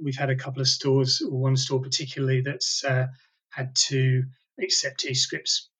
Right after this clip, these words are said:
outside of those community of interest. Initially, a little bit of a, a blip. The patients, particularly, once we worked through the process, have been very excited about being able to bring their script in on their,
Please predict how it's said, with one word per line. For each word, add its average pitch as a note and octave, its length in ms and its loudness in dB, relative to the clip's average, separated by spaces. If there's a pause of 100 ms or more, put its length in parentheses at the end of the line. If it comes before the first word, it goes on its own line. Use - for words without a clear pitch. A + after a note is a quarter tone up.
outside E3 540 4
of C3+ 60 0
those B2+ 180 2
community C3 400 0
of B2+ 80 -4
interest. C3+ 500 0 (280)
Initially, D3+ 580 4
a C3 40 4
little C#3+ 200 0
bit C#3 240 -2
of C#3 100 -2
a, C3 400 2 (440)
a D3 80 -10
blip. B3+ 280 2 (180)
The C3+ 760 0 (340)
patients, D3+ 480 0
particularly, C3 760 0 (280)
once - 520 0
we C3 200 -2 (160)
worked C#3 320 0
through C3+ 220 0
the B2+ 100 -6
process, C#3 540 0
have C3 120 -4
been C3 380 2 (400)
very C#3+ 180 2
excited C3+ 520 2
about C3 400 0 (340)
being C3+ 180 2
able B2+ 240 2
to B2+ 400 0 (360)
bring C3+ 180 4
their C3 100 2
script - 440 -2
in C3 80 0
on B2+ 180 2
their, B2+ 280 0